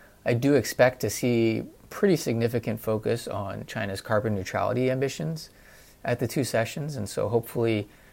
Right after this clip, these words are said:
um, that is one wa-, one area we'll get a little bit more clarity on, um, China's contributions to building out a U S China agenda this year.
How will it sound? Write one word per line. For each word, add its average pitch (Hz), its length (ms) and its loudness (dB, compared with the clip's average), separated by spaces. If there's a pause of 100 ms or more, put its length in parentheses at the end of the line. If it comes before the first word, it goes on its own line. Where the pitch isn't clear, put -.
(140)
um, 107 360 -2
that 127 160 6
is 123 140 6
one 117 540 0
wa-, 113 360 2
one 120 240 4
area 110 300 6
we'll 107 140 4
get 110 120 4
a 104 40 4
little 110 200 2
bit 110 160 2
more 104 140 0
clarity 107 420 2
on, 101 200 -2 (420)
um, 98 540 -4
China's 104 420 -2
contributions 98 680 -6
to - 120 -10
building 101 320 -4
out 92 140 -2
a 95 60 -2
U 95 140 -2
S 95 100 -6
China 98 280 -8
agenda 101 360 -6
this - 240 -10
year. 120 260 -6